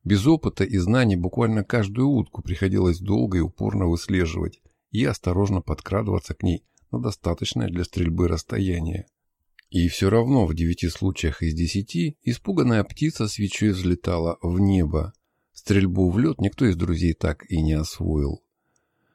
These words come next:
К исходу восьмого дня умаялись в конец, зато плот получился на славу. Размерами три на четыре метра просторный шалаш и даже очаг из плоских камней.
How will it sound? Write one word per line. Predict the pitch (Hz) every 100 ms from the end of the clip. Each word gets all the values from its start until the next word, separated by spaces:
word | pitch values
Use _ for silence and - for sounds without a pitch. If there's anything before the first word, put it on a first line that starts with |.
| _
К | -
исходу | - - 185 147
восьмого | 139 151 143 139
дня | 147 156
умаялись | 123 113 113 104 98 - -
в | -
конец, | - 107 95 78 - -
зато | 82 85 92
плот | - 139 -
получился | - 87 - 101 87 90 87
на | 85 87
славу. | - 85 80 85 - _ _ _ _ _
Размерами | - 117 170 180 131 113
три | 139
на | 135
четыре | - - 110 98
метра | 113 135 107 92
просторный | 92 92 - 117 98 90
шалаш | - 92 120 -
и | 101
даже | 95 127 110
очаг | 107 110 113 120 95 -
из | -
плоских | - 85 - 85 -
камней. | 104 101 90 80